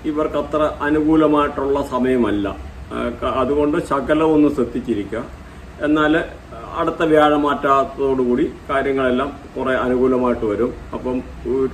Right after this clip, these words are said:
വ്യാഴമാറ്റം എന്ന് പറഞ്ഞാൽ മെയ് പതിനാലിനാണ്. അപ്പം മെയ് പതിനാല് മുതൽ അടുത്ത ഒരു വർഷക്കാലം,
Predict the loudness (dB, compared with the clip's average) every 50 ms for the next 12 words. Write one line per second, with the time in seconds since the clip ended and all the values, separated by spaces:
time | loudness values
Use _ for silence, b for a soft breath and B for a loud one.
0 | -4 -4 -2 0 0 0 0 -2 -2 -2 -4 -2 -2 -2 -2 0 0 0 0 0
1 | 0 0 2 2 4 6 6 6 4 4 2 -2 0 0 0 0 0 0 0 0
2 | 0 0 0 0 -2 -2 -4 -6 -6 -4 -2 0 2 2 2 2 2 2 2 2
3 | 2 2 2 2 2 2 0 0 0 0 -2 -2 -2 0 0 2 2 2 2 0
4 | 0 -2 -2 -6 -8 -6 -4 -2 -2 -2 -2